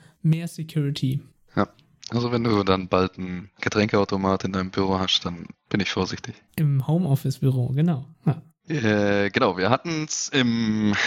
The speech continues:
Speaker 2: Teaser angekündigt. Also wir nennen euch jetzt den Grund, warum es sinnvoll ist, uns, also unseren Podcast, jetzt in Dauerschleife während der Arbeit zu hören.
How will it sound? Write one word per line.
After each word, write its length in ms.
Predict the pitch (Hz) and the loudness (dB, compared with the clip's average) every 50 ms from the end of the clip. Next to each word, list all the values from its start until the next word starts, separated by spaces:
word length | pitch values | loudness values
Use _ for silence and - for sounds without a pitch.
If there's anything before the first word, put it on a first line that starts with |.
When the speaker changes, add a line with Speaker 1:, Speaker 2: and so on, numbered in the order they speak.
| - - - - - - - - - - - _ _ _ | 0 0 0 -2 -2 -4 -6 -8 -10 -14 -18 _ _ _
Speaker 2:
Teaser 600 | - - 160 175 143 123 101 92 92 90 - - | -2 0 2 2 2 4 2 2 2 0 0 0
angekündigt. 680 | 92 98 98 95 - - - 95 87 85 85 - - | 0 0 0 -2 0 0 0 0 2 0 -2 -2 -2
Also 640 | 90 90 87 90 90 87 90 90 90 90 92 87 - - - _ _ _ _ | -2 0 0 2 2 2 2 0 0 -2 -2 -4 -4 -6 -14 _ _ _ _
wir 300 | - - - 90 95 92 | -16 -8 -4 -2 -2 0
nennen 260 | 98 101 101 107 110 110 | 0 0 0 0 2 0
euch 140 | 110 - | -2 -2
jetzt 220 | - 107 - - - | -2 -4 -4 -2 -2
den 120 | 101 101 | -2 -2
Grund, 380 | 104 - 101 101 117 117 117 - | 0 0 2 2 2 0 -2 -6
warum 920 | 95 87 98 98 98 92 101 101 101 107 107 107 107 107 104 101 101 - - - _ _ _ _ _ _ _ _ _ _ _ | -4 0 0 2 2 0 0 -2 -2 -2 -2 -2 -2 -2 -2 -4 -4 -8 -10 -14 _ _ _ _ _ _ _ _ _ _ _
es 320 | - - 107 - - - - | -4 -2 -2 0 -2 -2 -2
sinnvoll 420 | 120 139 151 - - 120 104 98 | -2 -2 -4 -2 0 0 2 2
ist, 600 | - 95 98 - - - - - - - - - - 160 - _ _ _ _ _ _ | 0 -2 -2 -2 -4 -4 -4 -4 -4 -6 -6 -8 -12 -18 -20 _ _ _ _ _ _
uns, 800 | 127 131 151 156 143 131 - - - - - - - - - - | 0 0 0 -2 -4 -4 -4 -4 -4 -2 -2 -2 -4 -2 -2 -2
also 180 | 85 - - | -2 -2 -4
unseren 300 | - - - - - - | -6 -8 -8 -8 -10 -2
Podcast, 800 | - - 117 - - - 98 95 92 - - - - - - - - - - - - - | 0 0 0 0 -2 -2 -2 -2 -2 -2 -6 -6 -8 -10 -16 -18 -12 -8 -8 -8 -6 -4
jetzt 380 | - - - - - - - | -2 -2 -2 -2 -4 -6 -6
in 100 | - 107 | -6 -4
Dauerschleife 920 | - 104 107 113 - - - 101 98 95 98 - - - 95 92 87 87 80 - | -2 0 0 2 2 2 2 2 0 0 0 0 0 0 0 0 -2 -4 -4 -2
während 340 | 107 101 92 92 92 87 - | 0 0 0 0 -2 -2 -4
der 140 | 85 - - | -2 0 0
Arbeit 300 | 95 101 104 92 82 - | 2 2 2 0 0 -2
zu 200 | - 90 87 92 | -6 -6 -6 -6
hören. 280 | - - - 110 - | -8 -8 -10 -12 -16